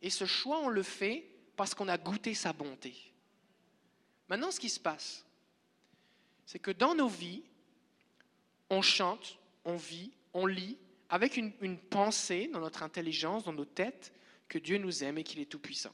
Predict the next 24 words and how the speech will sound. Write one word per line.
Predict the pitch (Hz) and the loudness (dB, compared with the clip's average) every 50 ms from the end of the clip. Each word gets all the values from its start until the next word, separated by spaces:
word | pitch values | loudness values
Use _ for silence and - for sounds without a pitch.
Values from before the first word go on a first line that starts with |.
| - - | -14 -18
Est-ce | - - | -14 -6
que | - 175 | -6 -4
vous | 175 180 | -4 -4
croyez | - - 202 202 208 208 | -2 2 2 2 2 2
ça ? | 208 - 247 294 359 - - - - - _ _ _ _ _ _ _ _ _ _ _ - | 2 2 2 2 0 -2 -12 -20 -20 -20 _ _ _ _ _ _ _ _ _ _ _ -10
Bon. | - 143 139 - - _ _ _ _ _ _ _ _ _ _ _ _ - - - - - - _ | -8 -8 -8 -10 -20 _ _ _ _ _ _ _ _ _ _ _ _ -12 -12 -12 -12 -20 -18 _
Maintenant, | - 180 196 240 339 | -6 -4 -4 -2 -2
ce | - - | -4 -4
qui | - 202 | -2 -2
se | 175 - - | -2 -2 0
passe, | - 175 208 247 | 0 -2 -2 0
c'est | - - - - | -2 -4 -4 -4
que | - - 175 | -2 -2 -2
des | 165 175 190 | 0 0 -4
fois, | - - 277 | -2 -2 -4
on | 302 269 | -2 0
n'agit | 196 175 165 160 - - | 0 0 0 0 -2 -4
pas | - - 247 285 285 | -4 -4 -4 -4 -4
forcément | - - 233 - - - - 196 175 160 151 165 - - - - - - _ _ _ _ _ _ _ _ _ _ _ - | -4 -6 -4 -2 -2 -2 0 0 0 0 0 -2 -2 -6 -16 -20 -20 -20 _ _ _ _ _ _ _ _ _ _ _ -4
en | 165 165 | -2 -2
rapport | 160 165 202 202 - - 220 226 208 190 | 2 4 2 2 4 6 4 6 6 4
avec | 170 160 165 - | 4 4 2 -2
cette | - 165 147 143 | -2 -4 -4 -2
vérité. | 135 147 147 143 139 135 135 - 131 127 - | 2 2 2 2 2 -2 -6 -6 -8 -8 -10